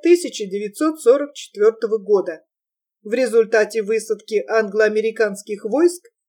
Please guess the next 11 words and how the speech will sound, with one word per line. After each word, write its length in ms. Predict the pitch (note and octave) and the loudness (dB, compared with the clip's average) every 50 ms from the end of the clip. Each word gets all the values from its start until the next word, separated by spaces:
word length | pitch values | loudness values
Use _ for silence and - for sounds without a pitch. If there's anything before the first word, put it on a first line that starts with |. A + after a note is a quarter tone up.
| _ _ | _ _
на 160 | - A3+ A#3 A3 | -2 0 0 0
французском 720 | - B3 B3+ B3+ C4 - - F#4 F4+ - - E4+ D4+ D4 | 2 2 0 0 2 2 2 2 2 2 0 -2 -2 0
побережье 800 | - C#4 D4+ D4 D4 C#4 A#3 G3 G3+ G3 F#3 F3 F3+ F3 G3 F#3 | 2 0 0 2 -2 -6 -6 -4 -2 -2 -2 -2 -4 -6 -6 -6
в 100 | F3+ - | -6 -2
Нормандии 880 | F#3+ A#3+ D4 D4+ C#4 A3+ G#3 F#3+ F#3 F#3 F3+ F3 F3+ F#3 F3 F3 F3+ _ _ _ _ _ _ _ _ _ _ _ _ _ | 0 0 0 0 0 -2 -4 -4 -4 -6 -8 -8 -6 -6 -6 -6 -8 _ _ _ _ _ _ _ _ _ _ _ _ _
союзникам 920 | - - A3+ A3 G3+ F#3 G3 A3+ B3+ C4 B3+ D#4 E4 E4 - F#4 F4 F4 | -2 2 2 2 2 2 0 -2 -2 -2 -2 0 0 2 2 2 2 2
пришлось 580 | F4 D#4+ D4+ C#4+ - B3 A#3 A#3 C4 B3+ - | 2 2 0 0 0 2 2 2 2 0 -2
вести 480 | C4+ D4 C#4+ C#4+ - - D#4 D#4 D#4 D#4 | -2 -2 -2 -2 -2 2 4 4 4 4
тяжёлые 560 | - D#4 D#4 D4 A#3+ A3 G#3 G3+ G3 G#3 A3 | 2 0 2 2 4 2 2 2 2 -2 0
бои. 480 | G3+ G#3+ B3+ C4+ C4+ A3 F3 E3 E3+ E3 _ _ _ _ _ _ _ _ _ _ _ _ _ _ _ _ _ _ _ _ _ - | 2 2 2 2 0 -2 -6 -8 -12 _ _ _ _ _ _ _ _ _ _ _ _ _ _ _ _ _ _ _ _ _ _ -12
Ялта. 800 | A#3+ A3+ A3 D4 D#4 D#4 D#4 D4+ D#4 - D4+ C#4+ C#4+ C#4 D4 | -8 -2 2 4 4 6 4 2 2 2 2 2 2 0 -6